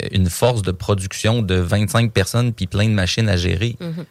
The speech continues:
Speaker 1: Sauf qu'il y a quand même certains aspects de, de, de ces, de ces fonctions-là qui doivent être traités.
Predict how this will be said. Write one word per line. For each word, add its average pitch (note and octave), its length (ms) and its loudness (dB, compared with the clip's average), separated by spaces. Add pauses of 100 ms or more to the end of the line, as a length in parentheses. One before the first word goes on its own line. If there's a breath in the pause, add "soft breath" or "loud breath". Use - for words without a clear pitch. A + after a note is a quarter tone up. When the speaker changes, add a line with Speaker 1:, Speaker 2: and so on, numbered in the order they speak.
Speaker 1:
Sauf - 300 -2
qu'il A#2+ 200 2
y - 80 0
a - 40 -2
quand F#2+ 180 2
même G#2+ 360 2
certains G2 480 -2
aspects F2 220 0
de, A#2 380 2
de, F#2 160 0
de F#2 140 0
ces, F2 300 -2
de F2 120 0
ces - 140 -2
fonctions-là F#2+ 420 0
qui - 140 -8
doivent G2 180 2
être F#2+ 100 -2
traités. - 320 -8